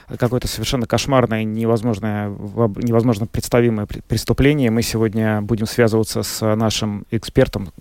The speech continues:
человеком, который находится в Израиле. Он нам расскажет, что там произошло. После этого мы поговорим о том, что в Эстонии и в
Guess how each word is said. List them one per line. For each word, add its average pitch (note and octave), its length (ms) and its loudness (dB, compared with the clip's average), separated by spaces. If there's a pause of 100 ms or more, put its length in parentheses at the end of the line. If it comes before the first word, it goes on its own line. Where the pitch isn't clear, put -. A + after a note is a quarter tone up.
(100)
человеком, A#2 340 0
который A2 280 -2
находится G#2+ 340 -2
в G#2 80 0
Израиле. C3 340 4
Он A#2 80 2
нам G#2+ 140 -2
расскажет, G#2+ 400 -2 (480)
что - 180 2
там G#2+ 140 2
произошло. G2 440 -2 (1160)
После D#3 260 4
этого D#3+ 200 4
мы C#3 220 2
поговорим B2 800 2
о B2+ 160 -6
том, C#3 500 0
что B2 540 2 (180)
в A2+ 200 -8
Эстонии C3 680 0
и A#2 320 0
в G#2+ 460 4